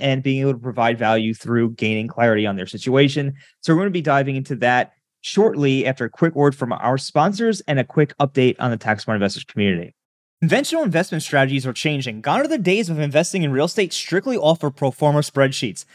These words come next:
The new market landscape has many investors reevaluating their portfolios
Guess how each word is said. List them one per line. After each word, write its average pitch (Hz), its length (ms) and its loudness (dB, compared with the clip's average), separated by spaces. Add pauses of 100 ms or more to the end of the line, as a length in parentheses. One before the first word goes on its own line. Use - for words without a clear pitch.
(140)
The 147 80 -6
new 240 160 0
market 294 320 2
landscape 151 480 -2
has 139 220 -2
many 233 260 -2
investors 165 500 -2
reevaluating 226 680 0
their 147 120 0
portfolios 139 680 -2